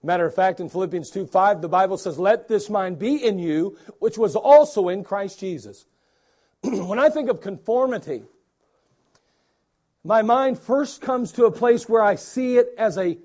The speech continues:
internal choice. It seems to be something that is within.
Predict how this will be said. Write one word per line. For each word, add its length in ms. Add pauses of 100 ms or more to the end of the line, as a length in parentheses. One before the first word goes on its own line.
(560)
internal 1000 (540)
choice. 680 (1040)
It 160
seems 380
to 100
be 320 (240)
something 440
that 140
is 240 (1080)
within. 680